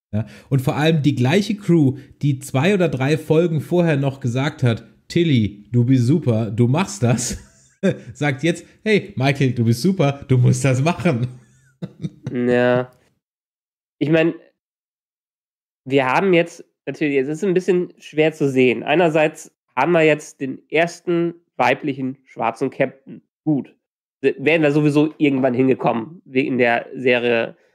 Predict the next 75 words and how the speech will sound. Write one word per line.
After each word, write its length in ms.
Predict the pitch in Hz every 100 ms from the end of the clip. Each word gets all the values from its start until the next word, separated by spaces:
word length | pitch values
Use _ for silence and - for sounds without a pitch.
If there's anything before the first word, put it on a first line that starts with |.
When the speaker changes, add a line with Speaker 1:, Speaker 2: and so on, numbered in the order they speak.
| _ _ _
Speaker 2:
äh, 160 | 135 123
Star 240 | - 131
Trek 180 | 120 120
Michael 280 | 127 117 123
Burnham. 360 | 113 120 110 101 _ _ -
Speaker 1:
Ja, 100 | 117
wir 100 | 127
Speaker 2:
Ähm, 60 |
Speaker 1:
hatten, 200 | 123 123
glaub 200 | 131 131
ich, 100 | 131
schon 160 | 131 131
mal 320 | 127 127 123
in 200 | 110 120
irgendeiner, 680 | 120 123 123 92 117 113 110
wir 120 | 107 107
hatten 200 | 127 120
schon 180 | 117
mal 200 | 107 104
in 100 | 95
der, 300 | 107 104 101 - _
in 120 | -
der 120 | 127 107
kurzen 600 | 131 123 - 113 107 101
Nebenszene. 640 | 107 107 101 - 98 95
Speaker 2:
Lower 200 | 220 240
Decks, 420 | 180 151 151 -
wir 140 | 143 156
haben 100 | 175
noch 100 | 175
in 100 | 165
Lower 260 | 175 202
Decks 220 | 175 160 -
die 60 |
ganze 200 | 151 143
Zeit 160 | 135 131
einen 120 | 123
schwarzen 380 | - 135 131 135
weiblichen 340 | 131 135 120
Speaker 1:
D-, 40 | 101
Speaker 2:
Captain 160 | 127
Speaker 1:
das 180 | 139 135
Speaker 2:
gehabt. 140 | -
Speaker 1:
auch 240 | 127 170 165
und 60 |
in 120 | 139 139
irgendeinem 380 | 147 160 139
Film, 380 | 123 139 139 151
glaub 240 | 131 127 120
ich, 140 | 107
auch 200 | 117 127
mal 240 | 127 123
oder 120 | 123 113
bei 120 | 110
dir. 180 | 120 123
Also 120 | 127
Speaker 2:
Ah 40 |
Speaker 1:
es 80 | 147
Speaker 2:
ja, 60 | 160
Speaker 1:
gab 100 | -
Speaker 2:
okay, 100 | -
Speaker 1:
schon 140 | 143
Speaker 2:
aber 100 | 143
Speaker 1:
mal, 100 | 156
Speaker 2:
sie, 80 | 156
sie 120 | 151
ist 100 | 185
ja, 60 | 185
Speaker 1:
aber 320 | 147 131 - -
kein 180 | 139 139
Speaker 2:
sie 60 |
ist 80 | 160
jetzt 180 | 175 190
der 80 | 147
Speaker 1:
Hauptcharakter. 300 | 131 87